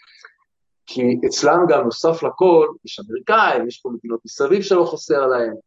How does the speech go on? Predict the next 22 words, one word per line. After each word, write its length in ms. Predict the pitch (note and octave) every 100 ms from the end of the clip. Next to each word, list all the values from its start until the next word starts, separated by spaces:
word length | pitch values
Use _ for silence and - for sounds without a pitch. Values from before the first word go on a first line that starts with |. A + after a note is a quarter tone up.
| A#2+
אבל 140 | A#2 A#2 - _ _ _
אצלנו 680 | - F3 G3 F3+ F3+ F3+ - _ -
יש 160 | - B2+
מה 60 |
שאין 240 | - A#2+ A2+
בשום 320 | - G3 F#3
מקום 220 | - -
אחר, 340 | - A2+ A2+
זה 140 | G#2+ A2
הפער 500 | - - E3 D#3 A#2
הבלתי 480 | A#2 - G3 - D3
ניתן 380 | A#2 A#2 G#2+ G2 _ _ _ _ _ _ _ A2+
ל-, 220 | A#2 A#2
ל-, 280 | A#2 A#2 A#2
לכימות 520 | - E3+ E3 A3+ -
בכלל, 380 | B2+ - G2 - - _ _ _ C#3+
בין 120 | D3
התפיסה 540 | C#3+ - A2+ - G3+
העצמית 600 | B3 B3 - G#3+ G#3+ G#3+ _ _ _ _ -
למי 200 | B2 B2+
שהם 220 | - A2+ F#2+
באמת. 260 | F#2+ E2+